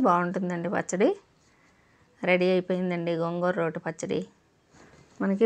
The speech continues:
పచ్చడి ఇలా పూర్తిగా రెడీ అయిపోయిందండి. దీన్ని ఒక గిన్నెలోకి తీసుకుని మనం వేడి వేడి అన్నంలోకి చాలా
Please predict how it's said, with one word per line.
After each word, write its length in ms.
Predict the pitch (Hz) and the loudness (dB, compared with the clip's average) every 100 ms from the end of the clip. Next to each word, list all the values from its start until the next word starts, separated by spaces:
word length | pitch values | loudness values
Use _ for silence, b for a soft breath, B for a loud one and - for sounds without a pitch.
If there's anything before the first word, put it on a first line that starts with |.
| 226 | 2
పచ్చడి 260 | 208 196 196 | 2 4 4
ఇలా 120 | 190 185 | 4 2
పూర్తిగా 320 | 185 190 196 190 | 0 2 4 4
రెడీ 160 | 175 185 | 4 4
అయిపోయిందండి. 580 | 185 175 180 175 180 302 302 | 4 2 2 0 2 2 4
దీన్ని 180 | 202 196 | 4 2
ఒక 120 | 190 180 | 2 2
గిన్నెలోకి 360 | 180 180 196 196 | 2 4 2 2
తీసుకుని 400 | 180 - - 214 494 - _ _ _ _ _ _ _ _ _ _ _ _ _ _ _ _ _ _ _ _ 226 | 2 0 0 0 0 -4 _ _ _ _ _ _ _ _ _ _ _ _ _ _ _ _ _ _ _ _ -4
మనం 160 | 190 202 190 | 0 2 4
వేడి 200 | 180 190 | 4 6
వేడి 180 | 202 196 | 6 6
అన్నంలోకి 440 | 185 185 185 185 262 262 | 4 4 2 4 4 4
చాలా 220 | 190 | 4